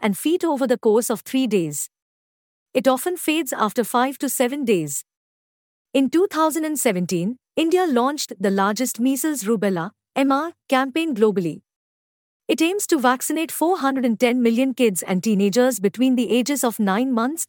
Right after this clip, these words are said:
and fifteen. Mission Indradhanush also addresses it.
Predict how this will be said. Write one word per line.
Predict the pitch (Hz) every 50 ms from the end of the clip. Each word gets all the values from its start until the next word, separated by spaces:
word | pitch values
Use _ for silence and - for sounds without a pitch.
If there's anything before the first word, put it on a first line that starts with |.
| _
and | - 262 285 262
fifteen. | - - 208 - - 240 202 160 143 - - _ _ _ _ _ _ _ _ _ _ _ _ _ _ _ _ _
Mission | - 233 277 269 - 381 392 403 453 339
Indradhanush | 269 254 269 269 247 233 220 269 285 311 330 330 - -
also | - 254 285 330 320 - 370 339
addresses | - 233 214 190 160 208 202 - 214 175 -
it. | 165 - - -